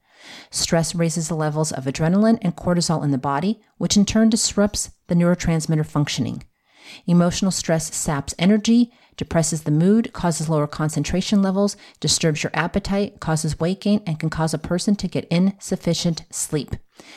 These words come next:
Now, you just heard all that, right? Now, all of those symptoms are exactly the same symptoms as hypothyroidism. So you can see why it's confusing. But stress, ladies, as you know, I've been talking about this and talking about this for so many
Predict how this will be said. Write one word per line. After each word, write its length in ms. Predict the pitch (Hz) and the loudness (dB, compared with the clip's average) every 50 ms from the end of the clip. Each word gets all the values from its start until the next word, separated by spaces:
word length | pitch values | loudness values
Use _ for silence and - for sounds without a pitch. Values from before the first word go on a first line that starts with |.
| - - - _ _ _ _ _ _ _ | -20 -20 -20 _ _ _ _ _ _ _
Now, 300 | - 185 170 165 160 - - - | 0 2 2 2 0 0 -2 -2
you 100 | 185 180 | 0 2
just 180 | 202 190 - | 2 2 2
heard 180 | - 220 208 196 | 2 2 4 4
all 180 | 175 156 139 | 4 2 0
that, 180 | 135 120 - - | -2 -2 -4 -4
right? 340 | 139 - 165 233 - - - - - _ _ _ _ _ _ _ _ - - | -4 -2 -2 -2 -4 -6 -14 -16 -20 _ _ _ _ _ _ _ _ -4 -2
Now, 100 | 165 - - | -2 2 2
all 180 | 180 220 247 277 | 4 4 4 4
of 80 | 247 | 2
those 200 | - 254 247 - | 2 0 0 0
symptoms 560 | - - 247 240 - 302 330 339 - - - _ _ _ _ _ - | 2 2 2 2 2 -2 -4 -4 -4 -8 -10 _ _ _ _ _ 0
are 100 | 180 180 | 0 2
exactly 420 | 175 170 - 196 208 - - 233 | 2 2 0 0 0 2 0 0
the 140 | 220 208 185 | 2 2 0
same 260 | - 208 202 190 185 | 2 2 4 4 4
symptoms 600 | - - - 220 208 - 254 247 247 247 - - _ _ _ _ - | 2 2 2 4 4 6 6 4 4 4 2 -4 _ _ _ _ -6
as 160 | - 170 - | -4 -4 -2
hypothyroidism. 1000 | - 175 170 - 170 165 - 160 147 151 143 135 135 135 101 - - - - - - - _ _ _ - _ - - - | -2 -4 -4 -2 -2 -2 -2 -2 -4 -4 -4 -4 -4 -4 -4 -6 -8 -10 -10 -12 -14 -20 _ _ _ -20 _ -20 -16 -6
So 380 | - - 180 170 165 - - _ - | 0 2 2 2 2 -2 -8 _ -8
you 120 | - 170 | -6 -4
can 120 | - 170 156 | -2 -2 -2
see 180 | - - 202 | 0 0 0
why 340 | 180 175 170 165 180 151 151 - | 0 0 0 -2 -4 -6 -8 -8
it's 240 | - 151 - - - | -12 -10 -10 -10 -6
confusing. 640 | - 160 156 151 - 151 147 - - - - 175 - _ _ - - - - - - | 0 0 0 0 0 -4 -6 -6 -6 -8 -10 -12 -14 _ _ -20 -20 -20 -12 -6 -4
But 140 | 170 160 - | -4 -2 -2
stress, 400 | - - 240 247 247 - - 233 | -2 2 4 4 2 2 2 0
ladies, 260 | 220 214 220 208 - | 2 2 2 0 -2
as 220 | - 160 156 151 196 | -2 -4 -2 2 4
you 60 | 202 | 4
know, 320 | 190 180 180 180 175 170 - | 4 4 2 0 -2 -4 -4
I've 180 | 160 156 156 - | -4 -6 -4 -4
been 80 | 156 | -6
talking 360 | 156 - - 185 180 - 202 | -6 -6 -6 -6 -2 -2 0
about 220 | 190 180 170 170 - | 0 0 -2 -2 -2
this 200 | 185 180 - - | -2 -2 -2 -4
and 140 | - 160 151 | -8 -10 -10
talking 300 | - - 160 156 - 175 | -6 -6 -6 -4 -2 -2
about 180 | 165 160 160 - | -2 -2 -2 -2
this 180 | 170 160 - | -2 -4 -4
for 180 | - - - - | -8 -8 -6 -4
so 260 | - - - 185 170 | -2 0 2 2 4
many 340 | 175 180 180 - - _ | 4 4 2 0 -2 _